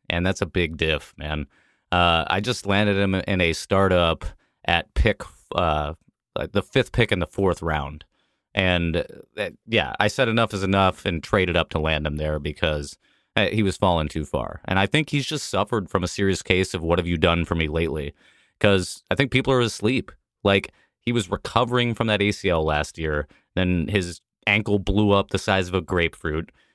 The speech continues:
He was on a shitty team. But like you mentioned, there were glimpses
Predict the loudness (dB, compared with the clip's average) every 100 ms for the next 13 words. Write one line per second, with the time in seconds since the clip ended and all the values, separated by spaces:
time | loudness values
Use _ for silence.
0 | _ -2 0 -2 -2 0 0 0 0 2
1 | 2 2 -2 -6 _ _ _ 2 2 0
2 | 0 0 0 -2 -2 -4 -4 -2 0 2
3 | 2 0 0 0 -2 -2 -2 -2